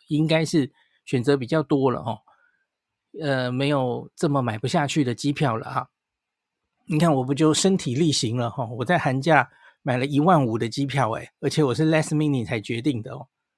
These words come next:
这个还好吧？<laughs> 就是传统航空诶，我原本根本没有想到可以买到这么便宜的机票哦。好，那所以现在啊，进入我们二零二四年了，那假如，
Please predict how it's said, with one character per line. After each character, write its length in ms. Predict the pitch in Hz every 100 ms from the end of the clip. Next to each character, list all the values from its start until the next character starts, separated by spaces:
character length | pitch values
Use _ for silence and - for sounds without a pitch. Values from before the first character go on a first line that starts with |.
| _ _ _ _
这 120 | 233
个 340 | 208 165 - _ _
还 240 | - 143 175
好 240 | - 120
吧？ 360 | 135 123 131 _ - -
<laughs> 280 | 208 - 202
就 180 | -
是 100 | 208 202
传 220 | 185 175
统 180 | 165 131
航 180 | 135 131
空 220 | 160 147
诶， 180 | 147 - - - - _
我 80 | 139
原 200 | 151 165
本 160 | 156
根 140 | 135 175
本 120 | 156
没 100 | 139
有 100 | 147
想 220 | 131 117
到 120 | 143 135
可 120 | 127
以 60 | 123
买 160 | 113
到 180 | 117 127
这 120 | 131
么 100 | 117
便 260 | 107 113 117
宜 60 |
的 100 | 127
机 220 | - - 110
票 240 | - 98
哦。 160 | 123 - _ _ _ _ _ _ _ _ _ _ _
好， 280 | - 139 - _ _
那 340 | 196 185 165
所 160 | - 220
以 80 | -
现 400 | - - 202 131
在 200 | 160 131 -
啊， 140 | - - _ _ _ _ _
进 300 | 175 156 156
入 460 | 147 127 110 78
我 40 | 127
们 140 | 139
二 100 | 170
零 180 | 139 139
二 120 | 135
四 200 | - 165
年 240 | 117 101
了， 300 | 71 - - _ _ _ _
那 120 | 156
假 180 | 143
如， 80 | 127